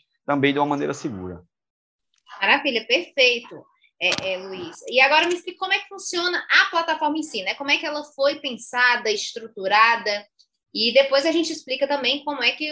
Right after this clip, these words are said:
Speaker 2: a, as micro e pequenas empresas fazem essa, é, sobem pra essa plataforma, né? Enfim, primeiro,
Speaker 1: Uhum.
Speaker 2: como é que funciona? Como é que ela foi pensada e estruturada,
Speaker 1: Beleza.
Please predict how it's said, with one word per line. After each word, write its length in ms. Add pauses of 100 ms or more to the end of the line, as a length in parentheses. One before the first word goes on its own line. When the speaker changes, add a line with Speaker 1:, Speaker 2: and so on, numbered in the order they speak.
(140)
Speaker 2:
a, 300
as 120
micro 280
e 20
pequenas 380
empresas 680
fazem 520
essa, 360 (320)
é, 140
sobem 560
pra 100
essa 220
plataforma, 840
né? 140
Enfim, 240
primeiro, 440
Speaker 1:
Uhum. 200
Speaker 2:
como 140
é 80
que 80
funciona? 400
Como 120
é 40
que 100
ela 120
foi 120
pensada 540
e 40
estruturada, 680
Speaker 1:
Beleza. 200